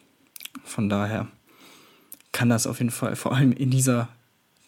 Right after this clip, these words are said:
eng getakteten Saison passieren. Und dann blicken wir noch kurz auf das letzte Spiel, das torreichste Spiel, nicht nur dieses Abends, sondern der gesamten Saison.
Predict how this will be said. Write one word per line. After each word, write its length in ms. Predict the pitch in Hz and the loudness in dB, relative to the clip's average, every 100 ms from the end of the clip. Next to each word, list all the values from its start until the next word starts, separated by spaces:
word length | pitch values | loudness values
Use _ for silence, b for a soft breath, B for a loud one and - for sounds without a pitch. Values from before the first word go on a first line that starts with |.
| _ - | _ 0
eng 180 | 139 135 | 2 4
getakteten 640 | 131 127 - 127 131 123 | 2 -2 -4 -4 -2 -2
Saison 420 | 123 110 92 - - _ | -2 -2 -4 -8 -12 _
passieren. 380 | - 127 - - - b b b b b _ _ _ _ _ _ _ _ | -2 0 0 -4 -14 b b b b b _ _ _ _ _ _ _ _
Und 280 | 196 214 175 | 0 2 2
dann 220 | 175 143 | 0 -2
blicken 420 | 147 135 143 147 | -4 0 0 0
wir 80 | 139 | 0
noch 240 | 135 131 - | 0 -2 -14
kurz 320 | - 139 131 - | -6 -4 -2 -2
auf 180 | 117 | -6
das 220 | - - - | -4 -6 -2
letzte 320 | 127 - 139 | -2 0 0
Spiel, 220 | - 131 | 2 0
das 180 | 113 - | 0 -8
torreichste 560 | - 147 147 123 - | 0 2 2 0 -2
Spiel, 400 | 127 - - 139 | -6 -6 0 2
nicht 220 | 131 131 139 | 2 0 -2
nur 140 | 127 | -2
dieses 380 | 127 117 - - | -2 -2 -4 -6
Abends, 520 | 127 151 180 190 - | -4 0 0 0 -2
sondern 800 | 127 127 135 139 139 135 139 127 | -4 0 4 4 4 2 2 0
der 460 | 147 131 135 127 127 | -6 -4 0 0 -2
gesamten 340 | 127 131 - | -2 -2 0
Saison. 360 | 131 139 170 | 0 2 2